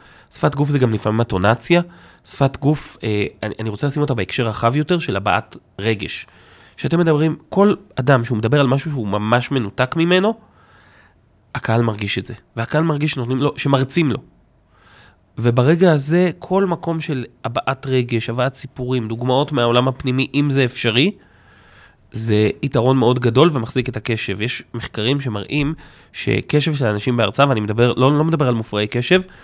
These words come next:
הוא שבע דקות. אחרי שבע דקות יש נפילת קשב ראשונה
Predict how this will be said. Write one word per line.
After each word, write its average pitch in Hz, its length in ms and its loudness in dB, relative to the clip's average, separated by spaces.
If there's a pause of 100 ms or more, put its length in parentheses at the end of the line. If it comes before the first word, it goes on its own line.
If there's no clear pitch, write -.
(320)
הוא 123 120 -2
שבע 151 320 4
דקות. 123 320 0
אחרי 156 180 -2
שבע 160 280 0
דקות 160 340 -2
יש 165 160 -4
נפילת 131 460 -4
קשב 127 360 -4
ראשונה 113 460 0